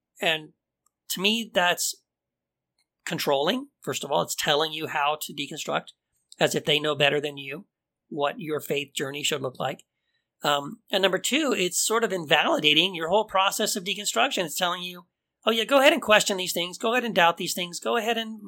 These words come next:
reinvestigate these things. Go ahead and give yourself permission to think differently about these things. But when you're done,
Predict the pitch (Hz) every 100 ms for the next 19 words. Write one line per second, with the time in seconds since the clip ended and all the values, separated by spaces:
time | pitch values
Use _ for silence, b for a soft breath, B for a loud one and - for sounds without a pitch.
0 | 208 196 190 190 190 208 175 170 - 165
1 | 160 170 - 165 160 233 240 220 214 180
2 | _ _ _ _ - 190 170 - 196 -
3 | 175 170 175 - 160 165 175 156 165 156
4 | 160 175 160 185 185 247 269 262 269 160